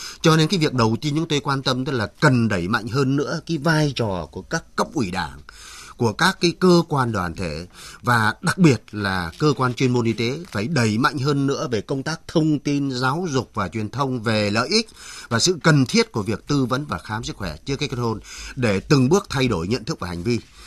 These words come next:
Và cái ý thứ hai nữa là cũng làm sao để cho Đảng và Nhà nước và đặc biệt các cơ quan trách nhiệm phải có cái đầu tư cơ sở vật chất, trang thiết bị và nguồn lực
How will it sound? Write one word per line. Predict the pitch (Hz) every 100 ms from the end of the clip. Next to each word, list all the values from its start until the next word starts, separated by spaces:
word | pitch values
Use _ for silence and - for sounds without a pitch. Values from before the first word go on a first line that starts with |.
| - -
Và | 120 120 113 104
cái | 147
ý | 196 202
thứ | 220
hai | 196 175 170 165
nữa | 160 135 180
là | 147 113 101 90 - - - -
cũng | 190 208
làm | 131 113
sao | 156 151 151
để | 135 104 85 95
cho | 131 127 123
Đảng | 127 104 90
và | 107
Nhà | 95
nước | 110 180 190
và | 101
đặc | 180 139 131
biệt | 127 -
các | 135
cơ | 147
quan | 123 110
trách | 131
nhiệm | 131 82 98
phải | 110 82 -
có | 117 131
cái | 165
đầu | 151 123 113 107
tư | 160 156 -
cơ | 170 151
sở | - 85
vật | 82 -
chất, | 170 -
trang | 147 143 143
thiết | 165
bị | 160 135 - - -
và | 120 113
nguồn | 123 131 127
lực | 117